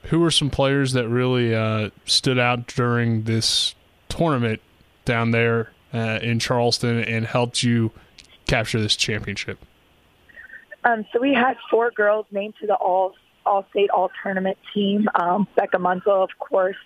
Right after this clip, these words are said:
Speaker 2: just outstanding on the mound all the time with her competitiveness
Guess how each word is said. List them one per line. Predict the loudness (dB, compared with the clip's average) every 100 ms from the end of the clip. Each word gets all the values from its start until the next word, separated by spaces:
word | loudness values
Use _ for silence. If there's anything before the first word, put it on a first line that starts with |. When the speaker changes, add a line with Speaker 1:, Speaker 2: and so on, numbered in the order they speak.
| -2
Speaker 2:
just | -2 0
outstanding | -2 -2 -6 -2 0 0 0
on | -2
the | 0
mound | 0 2 2 0 -4 _ -20 _ _
all | 0 2
the | 0 -2
time | -4 -4 -2
with | -6 -2
her | 0 0 -2
competitiveness | -6 -2 -2 0 0 0 0 0